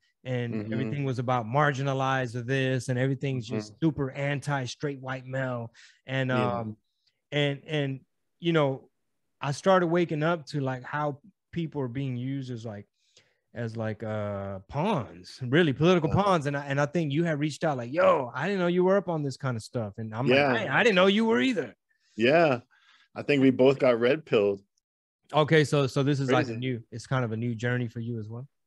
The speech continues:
Speaker 2: Yeah. Yeah. I mean, I, I was always a little, I always felt like I was, like, like, a libertarian. Like, I always felt like I was very much, like, in the middle, and I just wanted to get along with everybody and have good vibes and have positive feelings towards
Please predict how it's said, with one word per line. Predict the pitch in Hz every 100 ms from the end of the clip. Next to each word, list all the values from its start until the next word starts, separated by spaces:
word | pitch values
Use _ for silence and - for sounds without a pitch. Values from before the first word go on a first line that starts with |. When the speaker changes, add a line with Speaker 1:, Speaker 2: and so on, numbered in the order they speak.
| _
Speaker 2:
Yeah. | 226 254
Yeah. | 247 277 247 196
I | 190
mean, | 196
I, | 190 196
I | 190
was | 240 226
always | 196 196 202 175
a | 165
little, | 165 160 -
I | 165
always | 220 208 180
felt | - 180 160
like | 151
I | 143
was, | 143 131 131 -
like, | 135 127 - - _
like, | 131 123
a | 113
libertarian. | 127 139 120 - 135 131 123 104 95
Like, | 101 107
I | 127
always | 147 135
felt | - 143 123
like | 117
I | 117
was | 117 104
very | 120 123
much, | 117 113 104
like, | 110 104 110
in | 123
the | 113
middle, | 101 113 127 127 131 - - _
and | 107
I | 123
just | 131
wanted | 127 123 104
to |
get | 104 117
along | 110 110 117 117
with | 107
everybody | 104 101 95 98 98
and | 95
have | 107 104 98
good | 117 98
vibes | 107 110 110 104
and | 92
have | 104 98
positive | - 113 107 98 -
feelings | 117 107 101
towards | - 104 95